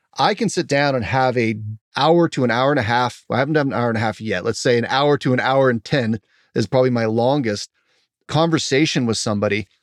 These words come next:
as technical as we wanna get or as non-technical. Maybe we're talking founder stories and other things of that nature. And that generates a ton of content for me that I think is highly valuable, can be reused across the different modalities.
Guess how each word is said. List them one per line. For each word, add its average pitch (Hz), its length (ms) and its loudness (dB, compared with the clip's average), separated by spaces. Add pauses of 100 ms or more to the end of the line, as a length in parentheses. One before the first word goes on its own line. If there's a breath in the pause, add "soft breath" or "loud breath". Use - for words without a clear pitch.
(240)
as 120 240 -2
technical 156 480 0
as 123 120 0
we 131 60 2
wanna 123 260 2
get 123 380 0
or 120 200 2
as 113 120 -2
non-technical. 113 800 -2
Maybe 117 220 -2
we're 113 100 0
talking 113 360 -2
founder 113 360 -2
stories 110 400 0
and 104 100 -4
other 107 180 -4
things 104 240 -8
of 101 60 -12
that 117 220 -4
nature. 110 380 -4 (400)
And 147 100 0
that 185 160 0
generates 151 640 0
a 113 100 -6
ton - 340 -2
of 87 100 -6
content 120 480 -4
for 107 80 -2
me 92 240 -6 (400)
that 127 200 2
I 135 80 2
think 135 240 -4
is 113 180 -4
highly 156 380 2
valuable, 117 520 0
can 123 160 -2
be 120 160 2
reused 143 680 0
across 127 400 -2
the 120 100 -4
different 127 340 -2
modalities. 113 640 -2